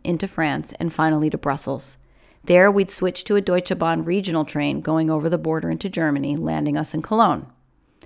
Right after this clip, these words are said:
The train was fairly early in the morning. We arrived to the station, dragging baggage and backpacks, race gear and cameras. I had the digital tickets in my phone. I was pretty much the gatekeeper of all travel documentation and plans,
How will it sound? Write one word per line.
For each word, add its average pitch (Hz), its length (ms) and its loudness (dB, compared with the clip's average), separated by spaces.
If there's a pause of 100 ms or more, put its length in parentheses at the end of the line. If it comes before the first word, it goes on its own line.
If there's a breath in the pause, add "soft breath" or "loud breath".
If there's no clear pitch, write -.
(680 soft breath)
The 214 80 2
train 220 280 4
was 226 160 2
fairly 185 340 6
early 160 300 2
in 151 80 2
the 156 80 2
morning. 135 480 -2 (480)
We 190 140 4
arrived 180 320 6
to 208 80 -4
the 196 100 -6
station, 170 600 0
dragging 165 400 2
baggage 160 380 0
and 190 120 0
backpacks, 156 640 -2
race 151 240 -2
gear 165 180 -2
and 165 80 0
cameras. 147 640 -4 (680 soft breath)
I 175 60 2
had 180 240 6
the 196 80 4
digital 190 320 4
tickets 180 400 -2
in 165 80 0
my 165 120 0
phone. 180 380 0 (880 soft breath)
I 180 80 4
was 190 100 2
pretty 254 220 6
much 277 200 8
the 202 80 2
gatekeeper 180 540 2
of 170 100 2
all 170 220 4
travel 165 340 0
documentation 160 760 -2
and 175 100 -2
plans, 147 460 -2